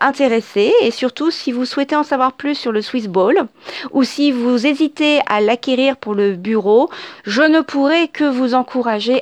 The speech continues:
à le faire parce que vraiment c'est pas mal. Pour un coût en plus, euh, minime, hein, puisque je l'ai eu chez, euh,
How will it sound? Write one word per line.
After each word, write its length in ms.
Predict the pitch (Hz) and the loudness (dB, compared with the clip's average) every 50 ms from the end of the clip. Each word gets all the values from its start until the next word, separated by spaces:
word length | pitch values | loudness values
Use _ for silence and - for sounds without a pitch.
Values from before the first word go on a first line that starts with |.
| - | -2
à 80 | 208 196 | -2 -4
le 100 | 185 170 | -4 -6
faire 240 | - - 196 208 220 | -4 -4 -4 -4 -2
parce 180 | - 180 - | -6 -10 -12
que 120 | - - 156 | -12 -14 -12
vraiment 480 | 175 - 220 226 226 220 226 247 247 - - - - - - _ | -6 -4 -2 0 2 2 2 0 0 -4 -14 -18 -18 -18 -18 _
c'est 420 | - - - - 294 285 285 277 - | -18 -18 -2 0 0 0 0 -2 -2
pas 160 | - 220 202 | -2 -2 -2
mal. 300 | 196 185 156 123 98 92 | 0 0 0 0 -2 -4
Pour 260 | - - - 202 196 202 | -6 -4 -4 -2 -2 0
un 100 | 208 208 | -2 -2
coût 320 | - - - 269 254 240 | -4 -6 -4 -2 0 0
en 140 | 208 208 208 | 0 -2 -4
plus, 580 | - - 247 240 247 240 226 - - - - - | -6 -6 -4 -2 0 -2 -2 -4 -10 -12 -6 -2
euh, 200 | 190 185 175 170 - - - - - - - | -2 -2 -2 -2 -6 -14 -18 -18 -18 -8 -4
minime, 440 | 214 220 226 220 208 220 254 294 403 | 0 0 2 2 2 2 2 2 2
hein, 100 | 240 190 | 0 -2
puisque 320 | - - 196 - - - | -4 -10 -12 -12 -10 -12
je 140 | 185 185 190 | -10 -10 -6
l'ai 180 | 180 185 196 202 | -4 -4 -4 -2
eu 160 | 214 226 226 | -2 -4 -4
chez, 460 | 208 - - - 170 160 156 143 120 | -4 -6 -6 -6 -4 -4 -2 -2 -2
euh, 160 | - - - | -4 -6 -6